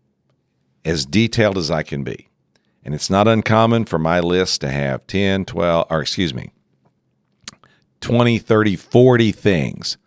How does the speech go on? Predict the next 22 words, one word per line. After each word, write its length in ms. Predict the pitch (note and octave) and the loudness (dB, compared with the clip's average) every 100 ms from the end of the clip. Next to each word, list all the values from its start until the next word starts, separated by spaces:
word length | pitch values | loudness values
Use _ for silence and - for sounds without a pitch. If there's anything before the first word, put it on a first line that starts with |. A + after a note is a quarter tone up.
| _ | _
on 200 | D2+ D#2 | -4 -2
that 180 | C#2+ - | -2 -6
list. 440 | C#2 - - - _ _ _ _ _ - | -8 -8 -12 -16 _ _ _ _ _ -8
All 100 | C#3 | -2
right? 240 | G2 A#2 _ _ _ - - - - - | 0 -2 _ _ _ -20 -20 -20 -20 -8
So 160 | - | 2
I 60 | B2 | 4
make 180 | C#3 C#3 | 4 4
a 80 | C#3 | 4
list 440 | C#3+ D#3+ D#3+ - | 6 4 2 -2
of 120 | F#2+ - | -4 0
everything 460 | A#2 C#3+ C3 B2+ A#2+ | 2 2 0 0 0
I 80 | |
need 160 | A#2+ A#2 | 2 2
to 80 | G#2+ | 2
get 180 | G#2+ D2 | 0 0
done 320 | D#2+ C#2+ C2+ | -2 -2 -4
in 80 | C#2+ | -4
the 80 | D2 | -4
next 260 | D2 D2 | -4 -6
seven 260 | - C#2+ C#2 | -4 -4 -4
days. 440 | B1 G1+ - - | -6 -8 -14 -20